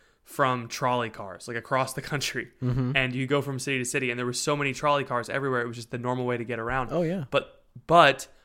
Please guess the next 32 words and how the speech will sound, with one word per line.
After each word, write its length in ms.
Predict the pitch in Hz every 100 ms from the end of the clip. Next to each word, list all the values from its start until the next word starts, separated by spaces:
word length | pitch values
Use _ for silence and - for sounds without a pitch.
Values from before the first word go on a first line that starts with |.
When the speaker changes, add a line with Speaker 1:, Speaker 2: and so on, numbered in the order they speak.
| _
Speaker 1:
all 200 | - 156
of 60 | 147
those 200 | 139 127
trolleys 500 | - 151 156 135 127
were, 340 | 127 123 120 -
were 140 | 127
taken 300 | - 135 131
away 380 | 113 123 165 139
and 100 | 123
replaced 400 | 156 156 131 123
by 160 | 117 113
buses 800 | 110 - 160 - 113 104 123 135
Speaker 2:
<gasps> 60 |
No. 360 | 139 123 113 104 - - - -
Speaker 1:
under 380 | 151 170 170 165
the, 320 | 139 139 -
under 300 | 143 156 160
the, 320 | 135 131 123 123
the 220 | 123 127
influence 480 | 160 147 139 131 120 -
of 440 | 147 147 127 117 -
Standard 380 | - 143 127 123
Oil, 280 | 139 113 110
because 300 | 123 135 123
buses 320 | 131 123 127
run 100 | 120
on 60 | 113
oil 260 | 120 120 110
and 80 |
trains 300 | 107 120 107
don't. 520 | 107 107 101 - - - _ _ _ _ _ _ _ _ _ _ _ _ -
Again, 520 | 123 151 127 104